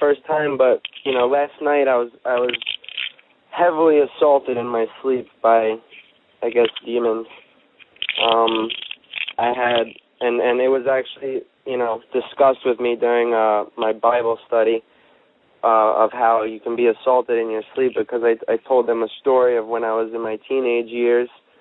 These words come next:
Um, I woke up, I had a dream. Uh, it's kind of vague at this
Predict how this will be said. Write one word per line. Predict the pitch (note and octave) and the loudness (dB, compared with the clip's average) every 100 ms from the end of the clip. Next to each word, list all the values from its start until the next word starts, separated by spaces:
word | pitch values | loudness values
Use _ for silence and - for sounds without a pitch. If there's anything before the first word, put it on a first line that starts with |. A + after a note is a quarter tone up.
| _ _ _ _ - | _ _ _ _ -2
Um, | A#2+ A#2 A2+ A2+ | 2 4 2 2
I | A#2+ | 2
woke | B2+ C#3+ C#3 C#3+ | 2 -2 0 0
up, | C3 - _ _ _ _ _ _ _ _ _ - | 0 -2 _ _ _ _ _ _ _ _ _ -8
I | |
had | C3 D3 C#3 | -4 -2 -2
a | B2 | -4
dream. | C3+ D#3+ D#3+ D#3+ D#3+ D#3+ _ _ - | -4 0 0 -2 -6 -12 _ _ -6
Uh, | A#2+ A#2 | 0 2
it's | A#2+ - - | 0 -2 -6
kind | F3 D#3+ | 0 2
of | A#2 | 2
vague | A#2 C#3 B2+ | 2 0 0
at | C3 | -4
this | A#2+ | -6